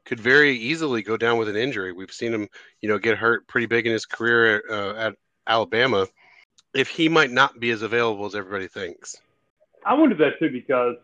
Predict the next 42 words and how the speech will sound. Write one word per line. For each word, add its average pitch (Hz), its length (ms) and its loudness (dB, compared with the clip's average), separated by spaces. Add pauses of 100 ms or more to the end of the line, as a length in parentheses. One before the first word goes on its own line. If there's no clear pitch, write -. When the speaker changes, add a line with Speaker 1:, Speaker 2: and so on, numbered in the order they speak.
(140)
Speaker 2:
they 247 220 4
have 220 200 0
been 170 200 0
good, 131 400 2 (260)
went 151 180 -6
to 135 40 -10
the 131 60 -12
playoff 127 320 0
a 120 80 -4 (180)
couple 139 240 -2
of 120 100 -4
times 123 320 -2
since 127 140 -12 (120)
Marino 120 360 -4
retired, 110 560 -6
like, 113 340 -6
before 131 460 0
Landon 117 380 -6
was 104 100 -18
born. 107 400 -12 (680)
Won't 214 220 0
they 285 100 0
give 180 180 2
that 185 200 2
to 180 60 0
their 156 220 4
fans 147 300 -2
and 120 100 -14
just 139 160 -16
have 143 180 2
him 151 120 -4
be 127 180 -4
insurance? 156 400 -2
I 151 40 -2
mean, 147 340 0
Speaker 1:
Right. 117 320 -2
Speaker 2:
is 165 120 -6
it 196 60 2
worth 165 320 4
a, 151 100 2
what, 127 280 2
a 104 120 -4